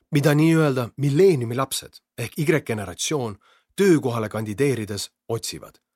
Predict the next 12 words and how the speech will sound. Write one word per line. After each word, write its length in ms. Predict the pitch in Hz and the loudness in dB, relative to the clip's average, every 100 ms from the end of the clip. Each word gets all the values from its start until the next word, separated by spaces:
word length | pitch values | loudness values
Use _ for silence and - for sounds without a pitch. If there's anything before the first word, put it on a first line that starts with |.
| _ _ _ | _ _ _
Kui 180 | 151 147 | 0 2
juht 360 | 190 - - _ _ _ _ | 2 0 -12 _ _ _ _
pöörab 300 | 147 147 123 - | 4 4 4 0
tähelepanu 500 | 196 160 123 120 107 | 0 0 0 -4 0
töötajate 560 | 170 160 123 101 - | 2 2 -2 -6 -2
arendamisele, 680 | 143 151 120 120 110 107 101 - _ _ - | 0 0 0 -4 -6 -8 -10 -14 _ _ -2
aitab 300 | 156 156 - | -2 0 -4
see 120 | 127 | -6
kiirendada 680 | - 220 139 92 73 60 - - | -6 -4 -4 -6 -12 -20 -20 -4
heade 300 | 196 165 120 | 0 0 -2
tulemuste 520 | 110 147 120 104 - | -4 -2 -4 -6 -10
saavutamist. 680 | 98 90 85 - 65 - | -10 -10 -14 -18 -20 -20